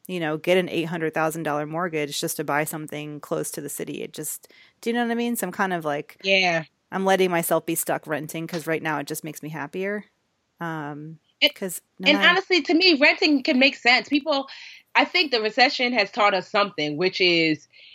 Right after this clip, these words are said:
Speaker 2: it's not always best to buy. Like, that was back in the day where it was like, "What? No brainer. Renting versus buying. Are you crazy? You better buy." But to me, it's not so clear cut anymore.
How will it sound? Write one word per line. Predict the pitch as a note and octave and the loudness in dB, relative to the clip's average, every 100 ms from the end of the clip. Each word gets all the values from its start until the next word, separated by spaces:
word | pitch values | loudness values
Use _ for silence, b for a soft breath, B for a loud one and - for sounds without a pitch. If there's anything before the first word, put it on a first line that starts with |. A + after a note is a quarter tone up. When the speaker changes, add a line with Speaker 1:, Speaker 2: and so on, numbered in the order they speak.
| b | b
Speaker 2:
it's | A#3+ - | 2 6
not | D4 C#4+ | 6 6
always | A3+ A#3+ G3 F3+ | 6 4 2 -2
best | C#3+ D#3+ D3 - | -4 -6 -6 -10
to | F3+ | -8
buy. | D#3 C3 - C#3 _ _ _ _ | -6 -6 -10 -18 _ _ _ _
Like, | F3+ F#3+ D#3 | 4 4 6
that | A#3+ D#4+ | 4 6
was | C#4 | 2
back | G3 A3 | 2 2
in | B3 | 2
the | G3 | 0
day | G3+ G#3+ | 0 0
where | G3 G3 | -2 -8
it | |
was | G3 F3 | -10 -8
like, | E3 G3 | -10 -8
"What? | - F4+ F4 D#4 | 0 4 4 2
No | C4+ D4 C#4 | 2 2 4
brainer. | G3+ A3+ C4 D#3+ B2+ | 4 6 4 2 -2
Renting | D#3 C#4 C4 G#3 | 2 4 4 2
versus | B3 F#3+ D3 | -2 -2 0
buying. | G#3 C#4 A3 A#3+ | 2 4 4 2
Are | C#4+ | 0
you | F4+ | 0
crazy? | - F4 E4 D4+ | 0 0 2 4
You | C#4+ | 4
better | C4 F#3+ E3 | 6 4 4
buy." | F3+ D#3 C3 - B B B C4 | 4 4 0 -8 B B B 2
But | C#4 | 4
to | D#4 | 6
me, | D4 E4 A#3+ | 6 6 2
it's | G#3+ | 2
not | B3 A#3 B3 | 4 2 2
so | A3+ | -2
clear | - A3+ | 0 -2
cut | - G#3+ | 2 2
anymore. | B3+ D#3 C#3 B2+ | 2 -2 -6 -8